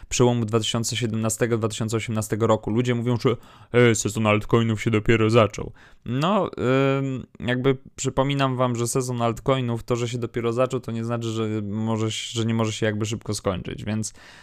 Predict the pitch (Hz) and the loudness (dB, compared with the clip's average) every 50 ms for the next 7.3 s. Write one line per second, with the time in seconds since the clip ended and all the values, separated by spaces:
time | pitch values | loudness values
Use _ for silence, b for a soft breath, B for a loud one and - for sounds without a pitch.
0 | B B - 107 123 143 165 - - - 175 160 151 127 123 113 110 110 110 117 | B B -4 0 0 0 0 -2 0 2 2 2 4 6 6 6 6 4 2 -2
1 | 127 165 220 - - _ _ _ _ _ _ - - _ _ - - - - 123 | -2 -2 -4 -6 -10 _ _ _ _ _ _ -20 -20 _ _ -20 -16 -10 -6 -4
2 | 113 107 - 127 123 120 113 120 117 110 - 113 110 113 110 - 113 104 107 107 | -4 -2 2 2 4 4 2 0 -2 -2 0 0 0 0 0 -2 -4 -6 -6 -6
3 | 110 113 104 - 117 104 - 104 107 101 - 110 107 107 107 - - - 110 - | -8 -8 -6 -6 -4 -4 -2 -2 -2 -2 -2 -4 -4 -4 -6 -8 -8 -10 -8 -6
4 | - 104 107 104 101 101 - 113 120 139 139 131 120 104 107 107 110 104 95 104 | -4 -4 -2 -2 -2 -4 -4 -4 -4 -4 -2 -2 -2 -2 -2 -4 -6 -4 -4 -4
5 | 117 110 117 104 - - - - 107 104 104 104 107 107 107 - - 113 113 104 | -4 -4 -6 -8 -10 -8 -6 -4 -2 -2 -2 -2 0 0 0 -2 -2 -4 -4 -2
6 | 110 - - - 107 123 123 120 110 107 104 - - 113 104 - - - - 214 | -4 -2 -2 -2 0 0 0 0 -2 -2 -2 -2 -2 -4 2 6 8 8 8 6
7 | 170 120 113 104 - B | 6 4 2 2 0 B